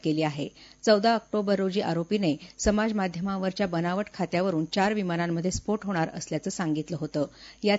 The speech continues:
तीन आंतरराष्ट्रीय विमानं होती. धमकीमुळे दोन विमानांना उशीर झाला, तर एक विमान रद्द करावं लागलं होतं.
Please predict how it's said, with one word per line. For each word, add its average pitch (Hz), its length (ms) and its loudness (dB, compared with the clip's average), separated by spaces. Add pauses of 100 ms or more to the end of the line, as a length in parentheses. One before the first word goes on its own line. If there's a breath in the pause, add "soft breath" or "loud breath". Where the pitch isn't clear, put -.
(100)
तीन 214 140 2
आंतरराष्ट्रीय 196 640 -2
विमानं 156 340 2
होती. 151 340 -2 (300 loud breath)
धमकीमुळे 220 480 2
दोन 180 200 2
विमानांना 175 460 0
उशीर 175 340 -2
झाला, 165 320 2 (320 loud breath)
तर 202 80 4
एक 214 240 2
विमान 175 340 2
रद्द 180 200 2
करावं 160 360 0
लागलं 156 280 -2
होतं. 147 380 0